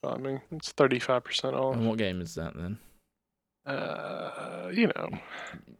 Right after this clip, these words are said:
Speaker 2: You tell you're talking about this. It's gonna be some fucking weeb shit, isn't it? It's weeb shit, isn't it?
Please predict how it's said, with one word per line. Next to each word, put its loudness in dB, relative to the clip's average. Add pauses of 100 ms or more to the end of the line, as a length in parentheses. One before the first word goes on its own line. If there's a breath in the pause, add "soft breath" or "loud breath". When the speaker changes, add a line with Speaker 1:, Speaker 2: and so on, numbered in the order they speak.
(100)
Speaker 2:
You -6
tell 0
you're 4
talking 0
about -4
this. -6
It's -6
gonna 0
be 2 (100)
some 0
fucking -2
weeb 2
shit, 0
isn't 0
it? -2 (2000 soft breath)
It's -2
weeb 10
shit, 2
isn't 2
it? -14